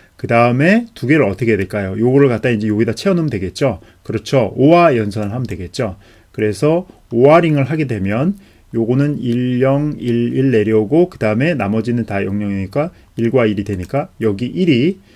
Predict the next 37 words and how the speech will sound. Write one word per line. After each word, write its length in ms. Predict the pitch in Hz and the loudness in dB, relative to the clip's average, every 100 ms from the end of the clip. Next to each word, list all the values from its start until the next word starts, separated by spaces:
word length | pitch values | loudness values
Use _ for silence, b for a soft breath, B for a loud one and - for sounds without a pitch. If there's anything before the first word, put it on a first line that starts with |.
| b b | b b
요것과 600 | 117 120 143 - 151 143 | 0 2 2 4 2 4
요것을 340 | 120 113 107 123 | 0 -2 -2 -2
오알링 400 | 107 113 113 107 | 2 2 2 0
하면 180 | 110 135 | -2 -2
그 140 | 123 | -4
결과가 600 | - 101 95 90 131 185 - | -2 -4 -4 -2 -2 -4 -8
요렇게 420 | 98 101 101 160 | -6 -6 -4 -6
나타나는 560 | 123 90 107 92 87 85 | -6 -8 -8 -8 -10 -12
것입니다. 480 | 87 - 85 90 - _ _ _ _ _ _ _ _ _ _ _ - | -14 -14 -14 -16 -20 _ _ _ _ _ _ _ _ _ _ _ -6
그래서 280 | 123 123 156 | -2 2 4
우리가 280 | 110 110 104 | 2 2 0
여기다 180 | 104 | 0
일을 240 | 127 135 143 | 0 0 0
채워놓고 500 | 143 101 - 127 - b _ | -2 -4 -4 -6 -6 b _
이제 140 | 156 | 0
여기도 320 | 135 156 202 165 | 2 4 6 6
일 140 | 127 | 6
채워넣는 400 | - 160 135 120 | 0 -2 0 -2
거 60 | 117 | -2
한번 160 | 123 | -2
해볼까요? 460 | 143 139 117 - 190 b b b b b b b - | -4 -2 0 0 -2 b b b b b b b -6
이제 300 | 143 160 135 | 2 4 6
여기 280 | 131 147 190 | 6 8 6
있는 200 | 190 185 | 6 4
걸 140 | 175 | 4
가지고서 540 | 156 131 131 127 143 123 | 2 2 0 2 2 2
여기 260 | 107 127 113 | 0 -2 -4
값을 260 | 120 - | -6 -6
채웠으니까 520 | - 180 147 113 104 110 | -4 -4 -2 -4 -2 -2
이제 160 | 107 | -2
이걸 340 | 131 131 175 165 | -2 2 4 4
가지고서 640 | 127 107 104 110 113 185 | 2 0 -4 -2 -2 -2
또 120 | - 110 | -2 -2
여기 180 | 101 | -2
있는 140 | 117 110 | -2 -4
값을 220 | 104 101 | -6 -10
채워봐야겠죠. 760 | - 156 113 92 87 - 160 | -6 -4 -2 -4 -6 -4 -4